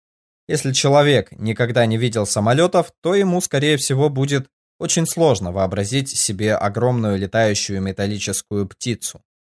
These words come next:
Человек, который не познал мир, не сможет вообразить, насколько мир огромен.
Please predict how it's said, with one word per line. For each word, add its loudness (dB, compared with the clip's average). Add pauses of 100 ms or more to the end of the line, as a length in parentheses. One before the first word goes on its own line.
(460)
Человек, 2
который -2
не 0
познал 2
мир, 0 (300)
не -2
сможет -2
вообразить, 2
насколько -2
мир 2
огромен. 0